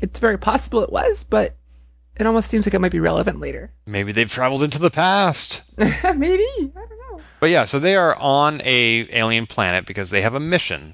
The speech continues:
Speaker 2: This planet, the entire planet, produces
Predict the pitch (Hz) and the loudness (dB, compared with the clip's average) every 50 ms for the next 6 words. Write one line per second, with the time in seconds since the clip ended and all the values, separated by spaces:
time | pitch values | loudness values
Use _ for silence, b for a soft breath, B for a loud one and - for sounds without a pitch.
0 | - - 95 101 123 131 - - - - - - - 151 139 131 113 95 85 - | -18 -10 -4 -2 0 0 0 -4 -8 -12 -10 -4 0 0 2 2 2 2 0 -2
1 | - 104 104 101 - - - - 117 123 135 147 156 160 160 156 151 - - - | -4 -6 -8 -8 -8 -8 -4 -2 0 0 0 0 0 0 -2 -2 -4 -6 -8 -4
2 | - 175 170 165 147 107 92 90 - - b b b b b b b b b _ | -2 0 2 2 4 4 2 2 0 -6 b b b b b b b b b _
3 | - 135 123 110 104 104 120 123 117 - - 123 117 113 113 110 110 104 - - | -2 -2 -2 0 -2 -4 -2 -2 0 0 0 2 2 2 2 2 0 0 -2 -2
4 | - | -2